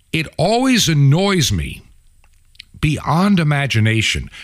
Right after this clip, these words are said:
people that claim to be followers of Christ, Christians dedicated to his, <laughs> to his word, always being the church curmudgeon. Ever, have you ever seen that picture? Just like a, just sourpuss, sour-faced, "Eh,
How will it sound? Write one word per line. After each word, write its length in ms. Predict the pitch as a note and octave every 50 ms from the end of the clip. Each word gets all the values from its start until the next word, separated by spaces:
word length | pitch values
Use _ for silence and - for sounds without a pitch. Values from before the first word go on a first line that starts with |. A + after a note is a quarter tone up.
| - - - _
people 360 | - - G#3 A3 F#3 F3+ G3
that 220 | D#3 B2+ C3 - -
claim 360 | - - E3+ F3+ F3+ F3 D3+
to 80 | C3
be 160 | A#2+ A#2+ A2+ G#2
followers 720 | - - - D3 F3 G#3+ A3 G#3 F#3+ F3+ E3+ C#3 - C#3
of 140 | A2+ -
Christ, 500 | - - C#3 A#2+ F#2+ E2 D2+ - - -
Christians 580 | - - G#3 G3+ - - - D#3 B2+ A2+ A2 G#2
dedicated 720 | G#2 F#2+ E3+ G3+ G#3+ G#3 F#3+ - - F#3 F3+ E3 E3 C#3 -
to 180 | - D#3+ C#3+
his, 180 | D3 C#3+ B2 -
<laughs> 600 | - G2+ G2+ G#2+ A2 G#2+ - - - - B3 A3
to 180 | - - E3 D#3
his 180 | C3+ B2+ G#2 G2
word, 560 | A2+ B2 E3+ F#3+ F#3 E3+ D3+ C3+ B2 G2+ - - - - - - - - -
always 460 | - F#3 A3 B3 B3+ A#3+ G#3 F3 A#2+
being 520 | G2+ A#2+ D#3+ F3 E3+ E3 D#3+ D#3 C#3+ A#2 - - - - - - -
the 100 | F3 D#3+
church 440 | - - - G3 A3 G3 - - -
curmudgeon. 640 | - - G3 E3+ C3 B2+ D#3 E3 D3 G#2+ G2 F2
Ever, 220 | F2 A2 C3+ F3 E3+
have 240 | - - - A2+ A2+
you 120 | B2 C#3+
ever 160 | E3 E3 C#3
seen 340 | B2 - - E3 D3+ C3+ B2+
that 200 | C3 C3 B2 -
picture? 320 | - B2 A#2+ - - A2+
Just 160 | A2 G#2+ G#2+ F2+
like 160 | F2 E2 D2+
a, 140 | C#2+ C2+ B1 - - -
just 200 | D3 D#3+ - - - - - - - - -
sourpuss, 960 | - - - - C3+ A#2 - D3+ E3 E3+ D#3 D3 - - - C#3+ C3+ C3+ A#2
sour-faced, 1080 | - - - - A2+ A2 C3 C#3+ D3 C3 A2 - - - C3+ B2 B2 A#2 - - - - -
"Eh, 420 | - G#2+ G#2+ G2+ G#2 G#2+ G#2+ G2+